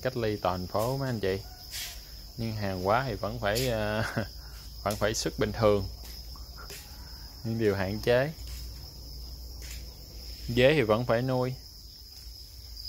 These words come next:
Đây, dế, à, nhỏ nhỏ không mà anh chị. Nay em, à, cũng vừa cũng hên là trước dịch em cũng xuất hết một ít rồi, nên dế cũng còn hơi nhỏ nhỏ.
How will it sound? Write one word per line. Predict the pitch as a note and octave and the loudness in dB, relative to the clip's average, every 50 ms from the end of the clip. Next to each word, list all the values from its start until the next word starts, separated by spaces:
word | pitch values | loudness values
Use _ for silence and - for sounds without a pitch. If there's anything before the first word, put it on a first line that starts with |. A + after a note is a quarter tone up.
| - - - - - - - - - - | -10 -10 -10 -10 -10 -10 -10 -10 -8 -4
Đây, | A2+ A2+ A2 A2 A2 | -2 -2 0 0 0
dế, | A#2 A#2+ B2+ C#3 D3 D3 C#3 | 2 2 2 2 0 -2 -2
à, | B2+ A#2+ A#2 A2+ A2 | -2 0 0 0 0
nhỏ | A2 A2 | 0 0
nhỏ | B2 B2 G#2 F#2 F#2+ B2 C#3 | 0 2 2 4 4 2 2
không | C3+ B2 A2+ | 0 -2 0
mà | G#2+ | 0
anh | G#2 A2+ A#2 G#2+ | 0 -2 -2 0
chị. | G2+ F#2+ G#2 | 0 0 0
Nay | A2 A2+ A2+ A2+ A2+ | 0 0 0 2 2
em, | A2+ A#2 A#2 A#2 A2+ A2 | 0 0 0 0 0 0
à, | A2 A2 G#2+ - | 0 0 -2 -2
cũng | - G#2+ A#2+ B2+ | -2 -2 0 0
vừa | A2+ A2+ G#2+ F2+ | 0 2 2 2
cũng | - A2+ B2 B2 | 2 0 -2 2
hên | B2+ B2 A#2+ A#2 A2 | 4 4 4 4 4
là | G2+ F#2+ F#2 - | 2 2 2 2
trước | - D3+ D3 - | 0 0 2 2
dịch | A2 - - | 2 2 2
em | A#2 A#2 | 0 0
cũng | A#2 A#2 B2 | 0 0 0
xuất | - E3 D#3 - | 0 -2 -2 0
hết | E3+ D#3+ | 0 0
một | C#3+ A#2+ A2+ A2 | 0 -2 -2 0
ít | - C3+ C#3+ - | 2 2 2 2
rồi, | C3 G#2+ G2 | 2 0 0
nên | G2+ A2 A2+ A2+ A2+ A2 | 2 0 0 0 0 2
dế | A2+ A#2+ C3+ D3 | 4 6 6 6
cũng | C3+ C3 C3 | 4 0 0
còn | B2+ A#2 G#2 G2 | 2 2 2 2
hơi | G#2+ A2 A2 | 2 2 2
nhỏ | G#2+ A2 | 2 0
nhỏ. | A#2+ A#2 G2+ - - A#2+ C3+ | 2 2 2 2 2 2 2